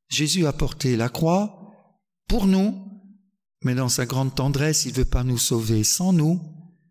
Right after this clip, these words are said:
Il nous dit, « Allons, sois mon Simon de Cyrène, c'est moi qui porte ta croix,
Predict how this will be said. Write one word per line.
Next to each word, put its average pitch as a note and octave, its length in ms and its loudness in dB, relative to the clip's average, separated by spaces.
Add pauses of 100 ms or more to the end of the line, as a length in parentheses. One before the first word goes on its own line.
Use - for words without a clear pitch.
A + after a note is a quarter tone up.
(420)
Il A#2 140 0
nous B2 100 0
dit, « A#2 180 0
Allons, B2+ 320 0 (120)
sois - 260 -2
mon B2 140 0
Simon C3 320 -2
de C3 40 0
Cyrène, C#3+ 560 -2 (200)
c'est - 180 -4
moi C#3+ 140 -2
qui - 120 -4
porte - 280 -2
ta C#3+ 100 -2
croix, D#3 320 -4